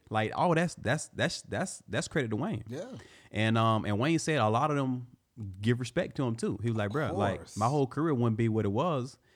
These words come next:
Speaker 1: if it went," you know what I'm saying? "You paving the way."
Speaker 2: Yeah.
Speaker 1: So it, it just that alone, he was like, just knowing that, it makes him feel really good. You know what I'm
Speaker 2: Mm-hmm.
Speaker 1: saying?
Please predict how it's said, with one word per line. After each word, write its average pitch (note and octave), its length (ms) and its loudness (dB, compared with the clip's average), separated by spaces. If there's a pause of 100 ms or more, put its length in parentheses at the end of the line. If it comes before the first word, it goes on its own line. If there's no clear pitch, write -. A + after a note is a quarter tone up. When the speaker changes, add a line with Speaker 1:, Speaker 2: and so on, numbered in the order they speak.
(160)
Speaker 1:
if - 180 -6
it G2+ 40 2
went," A2 480 2
you G#2+ 80 0
know A#2 80 2
what A#2 60 2
I'm A#2 40 0
saying? C3+ 300 -2
"You A2+ 80 0
paving A#2+ 240 0
the A2 80 0
way." B2 340 -2
Speaker 2:
Yeah. C3 140 -10 (300)
Speaker 1:
So B2+ 240 6
it, A#2+ 200 2
it C3+ 100 2
just D3+ 220 2
that D3+ 140 2
alone, C3+ 360 2
he C3 120 2
was A#2+ 120 -2
like, G#2 220 0
just A2+ 240 0
knowing A#2 360 4
that, B2+ 280 -4 (180)
it G#2+ 100 0
makes G#2 220 0
him F#2+ 60 -6
feel F#2 220 -4
really F2 220 -8
good. - 280 -12 (260)
You F#2+ 160 -2
know F#2 100 0
what F2+ 80 0
I'm - 40 0
Speaker 2:
Mm-hmm. - 80 -2
Speaker 1:
saying? F#2 300 -2